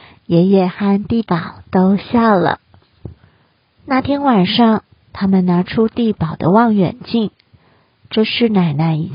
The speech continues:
前送给地宝的礼物。“你最喜欢哪三个奶奶？”地宝问。爷爷没有回答。“我最喜欢的是过世的奶奶，住在鞋店顶楼的艾格尼斯奶奶，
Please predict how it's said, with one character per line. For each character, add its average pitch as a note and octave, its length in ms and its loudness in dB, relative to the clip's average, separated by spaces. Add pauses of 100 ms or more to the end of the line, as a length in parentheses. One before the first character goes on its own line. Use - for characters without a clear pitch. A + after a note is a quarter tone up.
前 F3+ 360 0 (100)
送 B3 160 -2
给 F#3 180 -2
地 C#4+ 280 -6
宝 E3+ 200 -6
的 - 140 -8
礼 D3+ 260 -8
物。 G#3 240 2 (920)
“你 B3 140 -4
最 G4 200 -4
喜 B3+ 120 0
欢 B3+ 240 -2
哪 G3+ 180 -2
三 G#3+ 240 -2
个 G#3+ 140 0
奶 E3 240 0
奶？” A2+ 260 -4 (600)
地 F3+ 100 0
宝 - 280 -6
问。 E3 260 0 (680)
爷 E3+ 240 0
爷 E3+ 280 0 (180)
没 D#3+ 420 -4
有 F3 140 0
回 D#3 320 -4
答。 D#3+ 420 -6 (1000)
“我 A3+ 140 0
最 F4 200 -4
喜 A3 160 -2
欢 A3+ 300 -2
的 - 160 0 (200)
是 - 220 -2
过 D#4 220 0
世 D#4+ 180 -8
的 B3+ 140 -2
奶 A3+ 260 -4
奶， G#3 280 0 (640)
住 A#3+ 160 2
在 A#3+ 220 2
鞋 A3+ 260 2
店 D#4+ 280 -4
顶 F3+ 260 0
楼 E3+ 180 2
的 G#3 120 0
艾 E4+ 280 -4
格 B3+ 160 0
尼 G#3+ 220 0
斯 A#3+ 200 -4
奶 A#3 240 -2
奶， G3+ 300 0